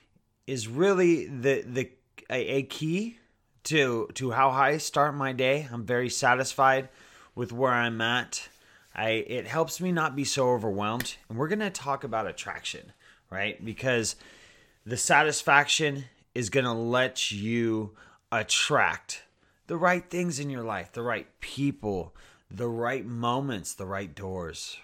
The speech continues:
right? I, I speak of the right doors a lot just because, you know, <sighs> so many times in my life, I feel that I, I may have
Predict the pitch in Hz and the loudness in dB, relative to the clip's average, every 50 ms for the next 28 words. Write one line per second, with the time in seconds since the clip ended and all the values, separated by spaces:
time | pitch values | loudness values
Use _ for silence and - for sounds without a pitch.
0 | - _ - - - - - 85 90 85 - - - - - - 123 113 - - | -20 _ -20 -18 -16 -14 -14 -12 -12 -12 -10 -12 -12 -8 -8 -6 -6 -6 -6 -6
1 | - 208 - - 143 104 123 120 113 120 117 98 107 104 113 113 113 110 95 101 | -6 -6 -6 -6 -8 -8 -6 -6 -4 -4 -4 -6 -6 -6 -4 -2 -2 -4 -4 -8
2 | 98 95 98 104 113 120 127 - - _ _ - - - - _ _ - - 165 | -8 -6 -2 2 2 2 2 0 -6 _ _ -20 -20 -20 -20 _ _ -8 -8 -8
3 | - - 208 180 - 214 208 190 - - - - - - _ _ _ _ _ _ | -6 -6 -6 -2 0 0 2 0 0 -4 -10 -18 -20 -20 _ _ _ _ _ _
4 | _ _ _ - - 151 156 165 165 160 - - - 107 87 - - - - - | _ _ _ -12 -10 -8 -6 -6 -6 -6 -8 -10 -10 -10 -10 -10 -12 -16 -14 -14
5 | - - - - - - - - - - - - - 175 190 208 220 214 196 185 | -14 -14 -14 -18 -20 -20 -20 -20 -16 -12 -8 -2 0 0 0 0 0 0 0 -2
6 | 175 - 147 139 135 135 135 131 120 131 135 123 123 120 117 113 110 110 117 131 | -2 0 2 4 4 4 4 2 -2 -6 -4 -2 0 0 2 2 4 4 2 2
7 | 131 - - - _ _ _ _ _ _ _ _ _ _ _ _ _ - - - | -2 -8 -16 -20 _ _ _ _ _ _ _ _ _ _ _ _ _ -20 -16 -6
8 | - 151 156 151 131 123 123 110 - - _ - 117 113 113 - - 92 110 113 | 0 2 2 2 2 0 -2 -2 -4 -8 _ -8 -8 -8 -8 -8 -6 -6 -6 -6
9 | 113 113 120 120 123 123 127 123 127 117 123 120 120 107 101 98 87 - - | -6 -8 -8 -8 -8 -6 -4 -4 -4 -4 -4 -2 -2 -2 -2 -4 -6 -12 -18